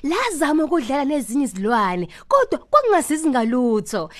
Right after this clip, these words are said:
Lalincane kakhulu, kangokuba nje lacishe lanyathelwa indlovu ngezinyawo zayo, ngoba nayo indlovu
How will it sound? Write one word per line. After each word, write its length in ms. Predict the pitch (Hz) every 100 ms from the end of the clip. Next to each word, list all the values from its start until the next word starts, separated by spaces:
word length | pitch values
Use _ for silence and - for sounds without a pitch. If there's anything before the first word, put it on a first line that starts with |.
| - -
Lalincane 560 | 508 494 480 453 453 427
kakhulu, 840 | 427 - - 466 370 247 226 202 - -
kangokuba 520 | 427 330 262 330 247
nje 280 | 196 196 370 605 - -
lacishe 580 | 349 415 403 - 403 359
lanyathelwa 500 | 240 240 277 320 269
indlovu 400 | 339 233 233 202
ngezinyawo 500 | 202 175 247 320 220
zayo, 520 | 196 247 185 170 165 - - -
ngoba 280 | 427 440 392
nayo 260 | 359 415
indlovu 300 | 370 262 247